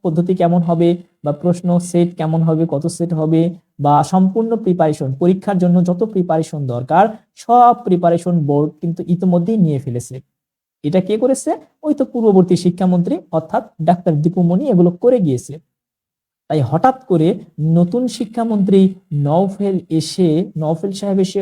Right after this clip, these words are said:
অবশ্যই এবার তোমাদের জন্য, এবার দুই হাজার চব্বিশ সালের জন্য অবশ্যই নতুন করে কোনো কিছু সিদ্ধান্ত নিবেন না, এটুকু তোমরা শিওর থাকতে পারো।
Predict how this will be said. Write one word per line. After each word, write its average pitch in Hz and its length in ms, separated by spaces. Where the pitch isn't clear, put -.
অবশ্যই 175 560
এবার 214 260
তোমাদের 226 540
জন্য, 151 280
এবার 190 340
দুই 165 120
হাজার 180 220
চব্বিশ 190 420
সালের 170 300
জন্য 147 240
অবশ্যই 180 540
নতুন 214 440
করে 180 280
কোনো 175 200
কিছু 196 240
সিদ্ধান্ত 175 600
নিবেন 160 460
না, 107 120
এটুকু 226 260
তোমরা 247 220
শিওর 240 420
থাকতে - 300
পারো। 104 200